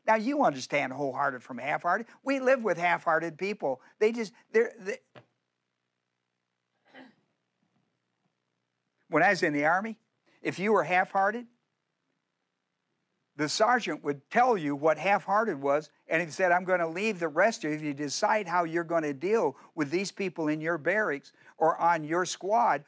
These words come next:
who are doing half-hearted, because in the morning we're all going to do yada, yada if it's not, if it's not cleaned up." And he would punish everybody for one guy. He would punish every guy for one guy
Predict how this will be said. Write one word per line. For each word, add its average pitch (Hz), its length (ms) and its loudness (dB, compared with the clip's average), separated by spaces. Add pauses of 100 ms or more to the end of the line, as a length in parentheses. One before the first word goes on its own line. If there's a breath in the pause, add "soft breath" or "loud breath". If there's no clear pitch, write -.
(140 soft breath)
who 185 140 2
are 156 180 2 (140)
doing 170 320 0
half-hearted, 175 760 0 (400 soft breath)
because 160 400 0
in 165 100 -2
the 147 80 -2
morning 170 480 -2
we're 196 200 -2
all 175 240 2
going 165 300 0
to 143 100 -10
do 151 160 -2
yada, 156 400 0
yada 175 440 2
if 160 180 -6
it's 151 160 -8
not, 180 220 0 (200)
if 160 140 -6
it's 170 160 -8
not 180 160 -2
cleaned 190 300 -10
up." 202 180 -6 (1600 soft breath)
And 160 120 0
he 202 140 2
would 196 180 0
punish 185 360 -2
everybody 165 500 2
for 156 180 -4
one 190 320 0
guy. 165 260 2
He 165 100 -4
would 170 200 -6
punish 208 360 -6
every 233 260 -2
guy 135 320 0 (340 soft breath)
for 170 220 0
one 190 340 0
guy 147 420 2